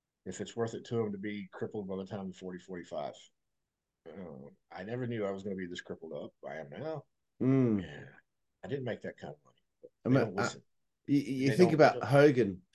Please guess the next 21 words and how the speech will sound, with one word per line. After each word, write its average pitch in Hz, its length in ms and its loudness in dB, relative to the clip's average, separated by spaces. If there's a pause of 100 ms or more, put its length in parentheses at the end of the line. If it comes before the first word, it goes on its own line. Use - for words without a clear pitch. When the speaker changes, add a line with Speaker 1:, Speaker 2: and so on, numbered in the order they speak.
(460)
Speaker 2:
Hogan 151 460 10
hit, 139 240 6
hit 135 180 6
a 127 60 4
leg 120 320 4
drop 113 260 -2 (420)
and 117 200 4
his 120 200 4
back's - 300 6
been 123 180 4
screwed 123 380 4
up - 220 4
for 110 300 4 (400)
Speaker 1:
Mm-hmm. 165 180 -8 (140)
Speaker 2:
I 135 100 8
don't 139 140 8
know 123 80 4
how 127 200 6
long 123 260 6
now, 127 200 6
but 127 280 2